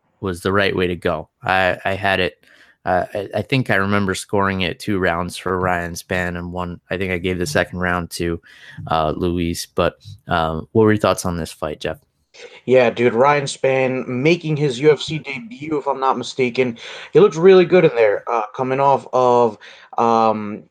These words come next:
Speaker 2: Dana White's Tuesday Night Contender Series. So, um, really good on him. His wrestling looked good. His grappling was really solid.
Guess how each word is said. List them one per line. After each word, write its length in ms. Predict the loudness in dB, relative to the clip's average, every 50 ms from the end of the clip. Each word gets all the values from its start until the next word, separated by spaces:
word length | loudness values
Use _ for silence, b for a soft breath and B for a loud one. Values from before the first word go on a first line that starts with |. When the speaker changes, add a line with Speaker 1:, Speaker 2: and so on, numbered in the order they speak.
| _ _ -16 -10
Speaker 2:
Dana 220 | -6 -2 2 4 6
White's 280 | 6 6 4 2 -2
Tuesday 340 | -6 -8 -8 -4 -2 -2 -2
Night 340 | -2 0 -2 -2 -2 -4 -8
Contender 500 | -12 -12 -10 -6 -4 -4 -4 -4 -6 -8
Series. 480 | -10 -10 -10 -10 -10 -10 -12 -14 -16 _ B B B B B B B B
So, 500 | -2 2 4 6 6 6 6 6 4 2
um, 400 | 2 2 2 2 2 0 0 2
really 240 | 6 6 6 6 6
good 200 | 6 6 6 6
on 200 | 6 4 2 0
him. 240 | -2 -2 -6 -10 B B B B B
His 160 | -4 -4 0
wrestling 380 | 0 0 0 0 0 -2 -2 0
looked 240 | -2 -4 -6 -4 -2
good. 200 | 0 2 2 2
His 120 | 2 0
grappling 440 | 0 2 2 2 2 0 -2 -4 -4
was 120 | -4 -2
really 200 | 0 2 2 2
solid. 560 | 0 0 0 2 4 4 4 4 2 0 -4